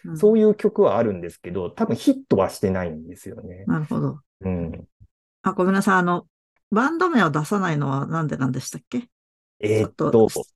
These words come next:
Speaker 1: 失礼感があるかな、みたいな。
Speaker 2: えっと、ファンの間でも、あんまこれは口にしてる人がいないから、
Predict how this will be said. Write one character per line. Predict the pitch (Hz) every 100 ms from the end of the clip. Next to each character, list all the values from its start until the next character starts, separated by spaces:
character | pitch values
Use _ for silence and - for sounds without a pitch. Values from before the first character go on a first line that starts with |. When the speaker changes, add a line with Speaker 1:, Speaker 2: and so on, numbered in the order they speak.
| _
Speaker 1:
失 | 196
礼 | 190 180
感 | 160 147
が | 143 143
あ |
る | 139
か | 147
な、 | 147 147
み | 147
た | 143
い |
な。 | - - 240 _ _ _ _ _ -
Speaker 2:
え | -
っ | _ _ _ 110
と、 | 104 104
フ | - -
ァ | - 208
ン | 208 190 180 170 160 156 151 143 139 135 135 131 131 135
の | 131 131
間 | 131 139 139 139 147 143
で | 131 151
も、 | 131 110 104
あ | 131
ん | 196 185
ま | 160
こ | - 190
れ | 180
は | 185
口 | - - 196
に | 196
し | -
て | 180
る | 170
人 | - 180
が | 104
い | 117
な | 120 143
い | 151
か | - 92
ら、 | 87 85